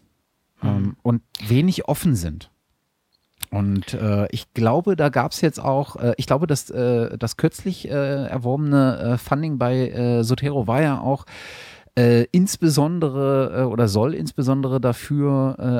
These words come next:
Speaker 2: angelegt sein, äh, so ein bisschen über so eine erweiterte, äh, A P I nachzudenken und auch mal so in Richtung Altmetrics und sowas, äh, ähm, zu gehen und das Ganze ein bisschen aufzubohren. Insofern darf man,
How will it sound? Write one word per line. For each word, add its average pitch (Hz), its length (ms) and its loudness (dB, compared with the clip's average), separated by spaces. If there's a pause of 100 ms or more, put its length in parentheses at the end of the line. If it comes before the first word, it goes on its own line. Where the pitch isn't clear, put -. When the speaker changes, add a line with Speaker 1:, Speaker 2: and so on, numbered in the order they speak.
Speaker 2:
angelegt 127 400 0
sein, 123 400 2
äh, 117 260 0
so 113 120 0
ein 120 80 0
bisschen 160 260 -2
über 117 220 -2
so 113 80 -2
eine 107 340 0
erweiterte, 110 1080 0
äh, 120 60 0
A 117 40 2
P - 160 -4
I 175 220 -2
nachzudenken 135 960 0
und 110 440 2
auch 117 140 -2
mal 120 180 2
so 120 120 2
in 117 100 0
Richtung 120 500 0
Altmetrics - 640 -2
und 120 120 0
sowas, 117 500 -2
äh, 120 40 -4
ähm, 107 840 0
zu - 140 -4
gehen 110 400 2
und 107 160 -2
das 110 120 -2
Ganze 113 240 -2
ein 113 40 0
bisschen 107 220 -2
aufzubohren. 90 600 -4
Insofern 120 420 2
darf 123 180 2
man, 110 300 2